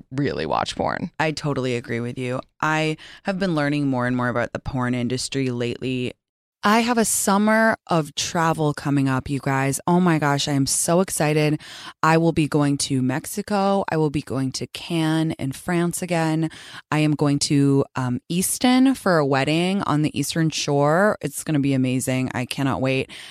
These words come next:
Speaker 2: And I'm also, of course, <laughs> going to Mykonos. It wouldn't be a summer if I didn't go to Mykonos. I also just got back from Cabo. It was an incredible trip for one of my friend's bachelorettes.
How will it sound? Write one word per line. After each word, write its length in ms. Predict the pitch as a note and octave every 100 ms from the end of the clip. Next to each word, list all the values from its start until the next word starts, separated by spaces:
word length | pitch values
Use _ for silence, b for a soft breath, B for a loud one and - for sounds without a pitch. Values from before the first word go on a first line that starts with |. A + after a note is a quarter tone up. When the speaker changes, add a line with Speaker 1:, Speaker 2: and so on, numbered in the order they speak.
| B -
Speaker 2:
And 220 | D3 C#3 -
I'm 120 | C3+
also, 640 | C#3 C#3 - C#3+ C3+ B2 -
of 100 | -
course, 520 | - C#3+ - - -
<laughs> 20 |
going 220 | - D3 B2+
to 100 | C#3
Mykonos. 840 | D3+ C#3 C3 B2 C3+ - - - -
It 40 |
wouldn't 200 | C#3+ D#3+
be 120 | D#3+
a 40 | D3
summer 360 | - D3 C3+
if 100 | C3
I 140 | - C3
didn't 160 | C3
go 120 | C3 C3
to 80 |
Mykonos. 640 | C3+ C3 - B2+ E2+ - - B
I 120 | F3 F3
also 500 | E3 D#3+ F3+ F3 E3
just 460 | - D3+ C#3+ -
got 180 | D#3 D3
back 200 | C#3 C3+
from 180 | - C3+
Cabo. 480 | - B2 B2 B2 A#2+
It 80 | B2
was 160 | B2
an 60 | B2+
incredible 480 | C3 - B2 A#2+ A#2+
trip 320 | - A#2 -
for 120 | A2
one 120 | C#2
of 60 | A#2
my 120 | B2+
friend's 300 | - B2 B2
bachelorettes. 800 | - C#2 - G2+ E2+ B1+ - -